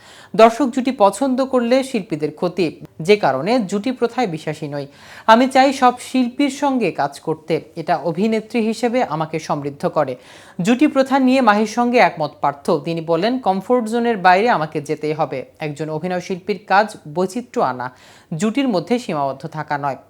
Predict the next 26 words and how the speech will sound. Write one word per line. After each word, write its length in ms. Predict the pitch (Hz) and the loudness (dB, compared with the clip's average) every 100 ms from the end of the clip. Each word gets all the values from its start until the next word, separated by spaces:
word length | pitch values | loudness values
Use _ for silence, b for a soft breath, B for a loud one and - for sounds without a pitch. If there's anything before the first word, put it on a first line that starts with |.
| B B B - | B B B 0
তিনি 140 | 269 | 4
মনে 220 | 262 269 | 6 4
করেন 320 | 285 247 247 262 | 4 4 4 4
অনেক 280 | 190 240 254 | 2 2 0
শিল্পীর 320 | 269 233 269 | -4 -2 -4
সঙ্গে 340 | 262 254 240 | -2 -2 -2
কাজ 360 | 254 233 220 220 | 0 4 4 2
করলে 380 | - 262 214 156 | -2 -2 0 -4
শেখার 340 | - 160 175 | -4 -4 -4
সুযোগ 460 | - 165 156 156 147 | -4 -8 -4 -4 0
বাড়ে। 320 | 151 139 123 - | 0 0 -6 -8
পার্থ 280 | - 147 - | -4 -4 -4
বলেন, 380 | 165 170 214 254 B B | 0 2 2 0 B B
"আমি 200 | 202 214 | 2 4
নাটক 360 | 214 185 185 262 - | 4 2 2 -2 2
কম 240 | 214 214 | 2 2
করি, 320 | 214 180 139 135 | 2 -2 -2 -4
কিন্তু 520 | 226 233 233 165 135 | -4 -4 -2 -4 -4
সবসময় 640 | - 208 202 240 175 214 | -2 -2 -2 -2 2 2
গল্প, 420 | 214 170 170 - - | 2 2 2 0 -2
চরিত্র, 440 | 240 226 220 240 | 0 -4 -2 -4
প্রেক্ষাপটের 640 | 240 180 - 170 208 214 | -2 -6 -2 0 0 -2
সঙ্গে 540 | 226 - 226 202 120 135 | -4 -4 -4 -4 -6 -10
সহ 220 | - 185 | -2 -2
অভিনেত্রী 580 | 190 147 165 160 156 170 | 0 -4 -4 -6 -6 -8
কে 340 | 156 214 254 | -4 0 0